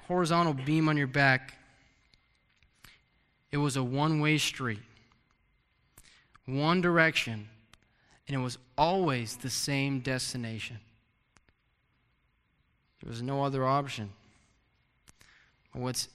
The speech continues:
fascinating about this is that Jesus is not asking of them something he himself has not already done, or in this case, would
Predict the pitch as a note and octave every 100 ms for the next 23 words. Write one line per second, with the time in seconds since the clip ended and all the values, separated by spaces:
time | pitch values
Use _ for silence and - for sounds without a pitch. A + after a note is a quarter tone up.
0 | _ - - D#3 D#3 - C3 B2 A2+ A2
1 | G#2+ G#2 - A#2+ G#2+ G#2+ G#2+ G#2 - G#2
2 | A2+ B2 D3+ C3 A2+ A2+ - - A#2+ B2+
3 | D#3 B2+ C#3 D3 - B2 A#2 - - _
4 | C3 A#2 A#2 A2+ G#2+ - - C3 C3 C3
5 | B2+ A2+ - C3 B2 B2 - A#2+ A2+ A2+
6 | G#2 A2 G#2+ G#2+ G#2+ G2+ G2+ G2 G2 -
7 | _ _ _ _ _ _ _ _ - A#2+
8 | A2 G#2+ B2 - - A2 A2 - - _
9 | G#2+ A2 A#2+ A#2+